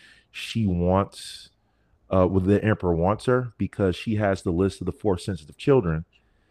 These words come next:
And the archivist tells Vader that he's looking to replace you.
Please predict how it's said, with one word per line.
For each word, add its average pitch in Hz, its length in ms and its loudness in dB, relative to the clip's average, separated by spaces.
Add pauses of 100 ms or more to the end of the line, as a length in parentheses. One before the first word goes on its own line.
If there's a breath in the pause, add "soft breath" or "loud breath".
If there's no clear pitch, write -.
(420)
And 90 420 -2
the 92 100 0
archivist 104 500 2
tells 95 280 -2
Vader 127 340 6
that 92 300 0 (340)
he's 135 360 -8
looking 113 300 -2
to 104 100 -8
replace 90 520 -6
you. 71 180 -12